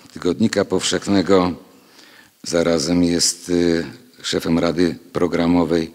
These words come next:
Dni Ti-, Tischnerowskich i Instytutu Myśli Józefa Tischnera, autor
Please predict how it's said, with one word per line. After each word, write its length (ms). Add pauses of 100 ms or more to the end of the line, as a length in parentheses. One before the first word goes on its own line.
(280)
Dni 200
Ti-, 200 (240)
Tischnerowskich 840
i 180 (500)
Instytutu 640
Myśli 320
Józefa 360
Tischnera, 480
autor 460